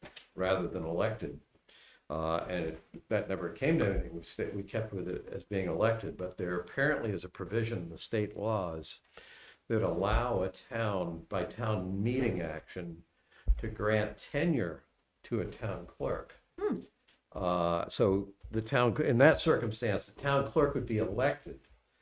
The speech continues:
Speaker 1: but if the town was happy enough with that town clerk, the recognition that their skills and knowledge town clerks need to have. So it's not just a matter of finding somebody out on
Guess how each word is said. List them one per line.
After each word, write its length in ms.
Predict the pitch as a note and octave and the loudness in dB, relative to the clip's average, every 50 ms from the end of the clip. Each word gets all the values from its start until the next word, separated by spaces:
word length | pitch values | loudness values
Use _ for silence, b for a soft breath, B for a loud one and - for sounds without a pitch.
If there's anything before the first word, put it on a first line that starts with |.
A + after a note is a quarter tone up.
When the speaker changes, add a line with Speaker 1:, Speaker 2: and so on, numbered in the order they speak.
| _ _ _ - | _ _ _ -8
Speaker 1:
but 120 | F#2+ F2+ | -6 -6
if 160 | F#2+ F2+ F#2 | -4 -6 -6
the 80 | - G2 | -6 -6
town 440 | A2+ - - B2+ B2 C3+ C#3 C3+ A#2 | -6 -6 -6 -4 -2 0 0 2 2
was 180 | G2+ F#2 - - | 0 0 -2 -4
happy 380 | - C3+ C3+ C#3 C3+ - C3+ | -4 -2 -2 0 0 0 0
enough 340 | G#2+ F2+ F2+ F2 E2+ - - | 0 0 0 -2 -4 -4 -6
with 120 | G2+ F2+ | -8 -8
that 200 | - G2+ G2+ - | -8 -8 -10 -10
town 320 | - - A2 F#2+ F#2+ F#2+ F#2+ - | -10 -8 -6 -6 -6 -8 -8 -4
clerk, 300 | - C#3+ B2 G#2+ G#2 - | -2 0 0 0 0 0
the 60 | A2+ | 2
recognition 600 | A2+ B2 C3 C#3 C#3+ B2 B2 B2 B2 A#2+ G#2 F#2+ F2+ | 2 2 2 2 0 0 0 0 0 0 -2 -4 -6
that 160 | F#2+ F#2 - | -6 -6 -6
their 140 | F#2+ F#2 F#2 | -8 -8 -6
skills 560 | - - - - A#2+ A#2 A#2+ B2 B2 A2+ A2+ | -8 -8 -4 0 2 4 4 4 4 2 0
and 120 | G#2 F2+ F2 | -2 -4 -2
knowledge 540 | G2+ G#2 G#2+ G#2+ - - - - - - B B B B B B - | -2 0 0 0 0 -2 -4 -8 -12 -14 B B B B B B -6
town 240 | - B2 G#2 G2 F#2+ | -2 0 0 0 0
clerks 360 | - - G2+ F2 F2 - - | 0 0 -2 -2 -2 -2 -4
need 160 | G2 F#2 F#2 | -4 -4 -4
to 80 | F2 - | -6 -6
have. 260 | - G2+ F#2 E2 - | -4 -4 -4 -4 -6
So 120 | - E2+ | -8 -10
it's 140 | - - - | -10 -6 -2
not 160 | A2 A2 G#2+ A2 | 0 0 0 0
just 180 | F#2 - - | -4 -6 -8
a 40 | F2 | -8
matter 260 | E2+ F#2 F#2+ F2+ E2+ | -6 -4 -2 -2 -4
of 100 | D#2+ - | -4 -4
finding 260 | - G#2+ G2 F2 E2+ | -4 -4 -4 -4 -6
somebody 320 | - - F#2 E2+ E2 E2+ E2+ | -8 -8 -10 -8 -8 -8 -8
out 80 | F2 F2 | -8 -8
on 80 | E2+ | -10